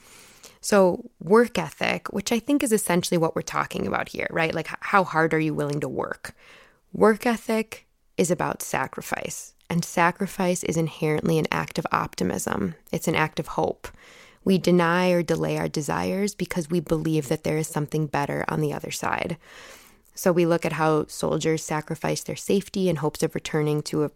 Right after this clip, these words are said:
free homeland. Parents sacrifice comfort in hopes that the lives of their children will be more fulfilling or more joyful.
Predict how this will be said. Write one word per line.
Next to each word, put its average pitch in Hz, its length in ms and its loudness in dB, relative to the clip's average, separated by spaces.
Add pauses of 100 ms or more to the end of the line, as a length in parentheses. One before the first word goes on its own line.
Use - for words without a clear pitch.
free 139 300 -6
homeland. 156 680 0
Parents 156 400 -2
sacrifice 147 520 -4
comfort - 560 0
in - 60 -2
hopes 160 300 -2
that 160 120 -6
the 156 120 -2
lives 151 340 2
of 156 80 -4
their 147 140 -2
children 160 520 -2
will 156 100 0
be 156 300 0 (320)
more 156 160 2
fulfilling 160 640 0
or 147 80 -2
more 147 160 -4
joyful. 156 720 -2